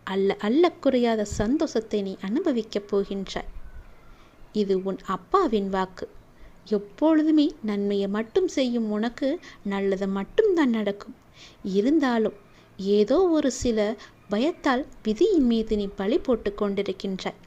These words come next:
அந்த விதியை முறியடிக்கும் வல்லமை எனக்கு இருக்கிறது என்று நீ எப்போது நம்புகின்றாயோ அப்போதே உன் வாழ்வில் வெற்றி என்ற தீபத்தை நான் ஏற்றி விடுவேன். விதியை நீ முறியடித்து காமிக்க வேண்டும். விதியை முறியடிக்கும் வல்லமை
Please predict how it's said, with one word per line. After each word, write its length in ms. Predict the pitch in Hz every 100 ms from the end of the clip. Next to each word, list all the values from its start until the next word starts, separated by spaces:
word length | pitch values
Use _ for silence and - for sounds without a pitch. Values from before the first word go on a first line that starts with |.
| - - - - - -
அந்த 220 | - 196 180
விதியை 420 | 190 208 240 233
முறியடிக்கும் 720 | 208 220 254 254 240 247 226 226
வல்லமை 340 | 254 269 277 381
எனக்கு 360 | 220 214 214 208
இருக்கிறது 540 | 240 349 320 285 254
என்று 280 | 233 226 220
நீ 120 | 214 202
எப்போது 440 | 202 - 277 247 208
நம்புகின்றாயோ 840 | 190 202 226 233 233 262 277 359 - - - - -
அப்போதே 540 | 190 - 208 214 214 254 -
உன் 180 | 226 202
வாழ்வில் 420 | 190 208 247 208
வெற்றி 360 | 196 214 - 359
என்ற 280 | 269 214 185
தீபத்தை 540 | 185 202 226 240 302 349 - - -
நான் 240 | 202 190
ஏற்றி 340 | 196 320 - 202
விடுவேன். 420 | 190 190 185 - - _ _ _ _ _
விதியை 440 | 202 208 240 269 233 208
நீ 120 | 208
முறியடித்து 680 | 190 190 196 208 208 233 440
காமிக்க 440 | 440 302 254 226 226
வேண்டும். 360 | 196 196 180 170 - - - -
விதியை 340 | - 196 208 220
முறியடிக்கும் 680 | 208 208 233 247 240 - 233
வல்லமை 340 | 233 254 262